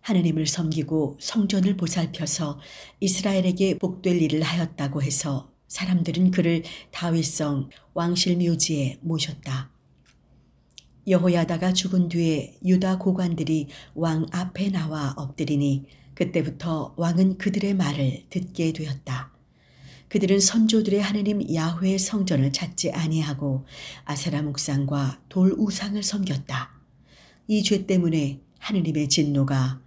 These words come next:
유다와 예루살렘에 내리게 되었다. 야훼께서 그들을 당신께로 돌아오게 하시려고 예언자들을 보내시어 타이르셨지만 사람들은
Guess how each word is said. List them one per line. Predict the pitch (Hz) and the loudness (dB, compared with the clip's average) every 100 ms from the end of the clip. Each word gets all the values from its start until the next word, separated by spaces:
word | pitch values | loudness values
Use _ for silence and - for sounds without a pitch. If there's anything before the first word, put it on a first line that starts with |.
| _ _ _ 185 | _ _ _ 0
유다와 | 180 170 170 175 202 | 2 4 2 2 4
예루살렘에 | 208 214 214 208 190 185 202 | 4 4 2 -2 0 0 2
내리게 | 185 170 165 | 2 0 0
되었다. | 151 135 135 127 - - _ _ - - - _ - - | 0 -2 -2 -6 -8 -14 _ _ -20 -20 -20 _ -16 -2
야훼께서 | 170 156 156 135 156 - 160 143 - - | 0 2 0 0 -2 0 -2 -2 -8 -8
그들을 | 196 196 202 | 0 2 2
당신께로 | 196 185 185 208 - 185 208 | 2 2 2 2 2 2 2
돌아오게 | 202 208 202 180 | 0 -2 0 0
하시려고 | 185 165 - 156 139 143 139 135 - - - | 0 0 -2 -2 -2 -2 0 -2 -6 -18 -4
예언자들을 | 185 170 165 165 170 - 180 | 2 4 4 2 0 -2 0
보내시어 | 185 180 180 - 170 156 - - | 2 4 4 4 2 -2 -6 -10
타이르셨지만 | - 254 220 190 185 185 147 139 135 135 - _ _ | -4 0 2 0 -2 -4 -2 -2 -2 -4 -12 _ _
사람들은 | - 185 151 151 160 160 156 | -4 -2 -2 -4 -2 0 -2